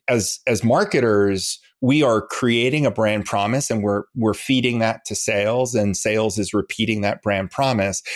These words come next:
And then we get to contract, and then we're kinda done. And we're like, "Okay, good luck, guys." You know, implementation comes in and support comes in and, right. And so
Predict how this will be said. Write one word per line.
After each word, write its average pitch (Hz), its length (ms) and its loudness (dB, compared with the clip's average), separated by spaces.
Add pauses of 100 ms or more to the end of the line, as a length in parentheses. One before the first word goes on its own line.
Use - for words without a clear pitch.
(160)
And 131 80 2
then 170 80 2
we 214 80 2
get 170 180 -2
to - 60 -4
contract, 131 920 -2 (540)
and 135 160 0
then 151 140 2
we're 139 80 0
kinda 156 240 0
done. 120 420 0
And 101 80 0
we're 113 100 2
like, 123 200 2
"Okay, 269 440 2
good 247 160 0
luck, 277 200 0
guys." 208 360 0
You 175 120 2
know, 170 100 4
implementation 165 680 0
comes 147 280 -2
in 139 220 2
and 117 120 0
support - 380 -2
comes 120 260 0
in 117 260 2
and, 101 160 0 (600)
right. 117 360 2
And 123 240 0
so 127 520 2